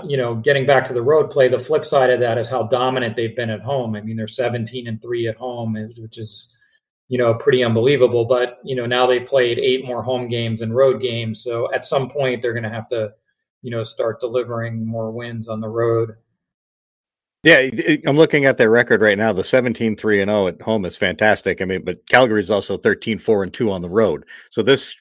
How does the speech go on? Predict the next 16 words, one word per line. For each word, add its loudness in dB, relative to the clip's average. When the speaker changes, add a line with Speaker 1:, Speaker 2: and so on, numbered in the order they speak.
Speaker 2:
should 6
provide 4
a -2
pretty 2
good 0
matchup. 2
But -2
you 0
look 6
at 8
Speaker 1:
Yeah. 10
Speaker 2:
them, 2
you, 2
you've -2
played, 6
uh, 0